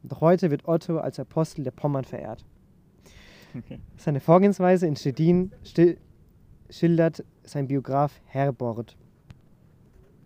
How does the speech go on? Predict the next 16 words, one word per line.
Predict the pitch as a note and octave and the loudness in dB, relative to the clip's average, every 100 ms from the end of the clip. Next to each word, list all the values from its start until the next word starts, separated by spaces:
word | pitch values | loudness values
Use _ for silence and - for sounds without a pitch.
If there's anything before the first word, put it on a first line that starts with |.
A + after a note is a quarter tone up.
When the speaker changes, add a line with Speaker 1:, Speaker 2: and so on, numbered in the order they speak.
| _ _ _ _ _ _ _ _ _ _ _ _ _ - - - _ - - - - - - - - - - - - - - - - - - | _ _ _ _ _ _ _ _ _ _ _ _ _ -20 -20 -20 _ -20 -20 -20 -20 -20 -20 -20 -20 -20 -20 -20 -20 -20 -20 -20 -20 -20 -12
Speaker 2:
Der | A#2+ | -4
Bischof | C#3 G3 G#3+ F#3 | -2 0 -2 -4
und | C3 | -6
seine | A2 | -6
Priester | A2 - E3 - | -6 -8 -6 -2
begannen | A#2 G#2+ A2+ C#3+ | -2 -2 -4 -6
zunächst, | - G2 - - - | -6 -8 -8 -12 -16
bewaffnet | G#2 - - C#3 A#2+ | -8 -8 -6 -8 -6
mit | G#2+ | -6
Äxten | - B2+ - E3 D#3 | -6 -12 -12 -8 -8
und | A2 | -4
Lanzen | G2+ B2+ - B2+ | -4 -6 -8 -10
die | A2+ | -8
heilige | A#2+ B2+ C#3+ B2 | -6 -2 -2 -2
Stätte | - A#2+ B2+ | -4 -8 -4
niederzureißen. | B2 A#2 - A2+ A2+ - | -4 -4 -6 -8 -8 -12